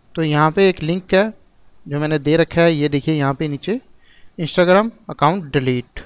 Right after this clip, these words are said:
आप यहाँ पे भी पढ़ सकते हैं कि किस तरह से आपको Instagram account को delete करना है। अगर आप ये post पढ़ना चाहते हो पढ़ सकते हैं, नहीं तो सीधा यहाँ पे Instagram account delete के ऊपर click कीजिए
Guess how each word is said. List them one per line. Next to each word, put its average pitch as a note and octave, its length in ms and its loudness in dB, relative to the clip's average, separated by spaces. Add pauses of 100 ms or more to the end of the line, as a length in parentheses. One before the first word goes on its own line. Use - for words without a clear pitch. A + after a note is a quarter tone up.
(420)
आप F3 220 4
यहाँ D#3 140 4
पे G3 120 4
भी G#3 80 -4
पढ़ F3+ 180 2
सकते - 280 -6
हैं F#3 80 -2
कि F#3+ 100 -8
किस F#3 240 -4
तरह E3 200 2
से E3 140 0
आपको A3 340 -2 (420)
Instagram E3 460 0
account D3+ 300 -2
को G3+ 100 -2
delete D3+ 320 -4
करना C#3 320 0
है। C3 180 -4
अगर C#3+ 220 0
आप D3+ 160 2
ये D#3 80 -2
post D3+ 280 -4
पढ़ना D#3+ 240 -2
चाहते D#3+ 200 2
हो D#3+ 60 0
पढ़ D#3 180 -4
सकते - 280 -6
हैं, A3 100 -2
नहीं D#3+ 180 -2
तो F#3 200 -2 (440)
सीधा F3 220 0
यहाँ D#3 260 2
पे G#3 200 -2 (280)
Instagram E3+ 460 2
account D#3 340 -2
delete D3+ 260 -6
के D#3+ 80 -2
ऊपर D#3 200 -2
click E3+ 260 -6
कीजिए F#3 400 -2